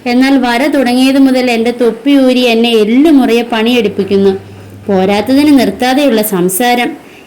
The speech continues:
എൻ്റെ പൊന്നു സുഹൃത്തെ, ഞാൻ പറയുന്നത് നീ കേട്ടോ?" ഞാൻ പേനയോട് പറഞ്ഞു, "എൻ്റെ പൊന്നു പേന ചേട്ടാ, നിന്നെ കാണാൻ എന്ത് ഭംഗിയെന്നോ.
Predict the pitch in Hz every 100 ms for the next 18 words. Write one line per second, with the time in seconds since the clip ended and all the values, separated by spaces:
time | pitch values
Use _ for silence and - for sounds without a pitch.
0 | - 359 262 - 233 277 330 - 214 202
1 | 202 185 - 254 339 320 247 214 226 240
2 | 247 233 233 208 190 202 175 - - -
3 | - - - - - - 262 277 277 247
4 | 240 247 269 269 226 226 226 - 247 269
5 | 269 254 285 403 294 240 220 214 214 196
6 | 196 190 - - - 262 277 320 311 294
7 | 294 262 233 269 311 262 240 247 233 202
8 | 196